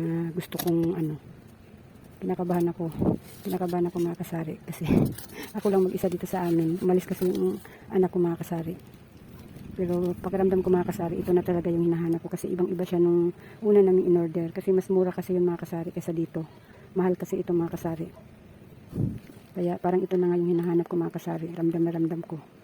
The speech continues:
Kasi, tingnan mo, mga kasari, oh. Sana hindi ako ma-full storage tong aking, ano, mga kasari.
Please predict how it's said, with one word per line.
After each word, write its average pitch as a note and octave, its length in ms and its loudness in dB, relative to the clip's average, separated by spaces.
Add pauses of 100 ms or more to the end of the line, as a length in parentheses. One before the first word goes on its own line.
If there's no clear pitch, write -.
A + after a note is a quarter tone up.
(260)
Kasi, E3 400 -6 (640)
tingnan F3 240 4
mo, E3 160 0
mga E3+ 80 -8
kasari, E3 240 -6
oh. D3 160 -8 (2500)
Sana F3 160 0
hindi F3 240 0
ako F3 160 2
ma-full E3+ 320 2
storage F3 400 0
tong E3+ 160 -4
aking, E3+ 480 4
ano, E3 160 0
mga E3 240 -2
kasari. E3 320 -8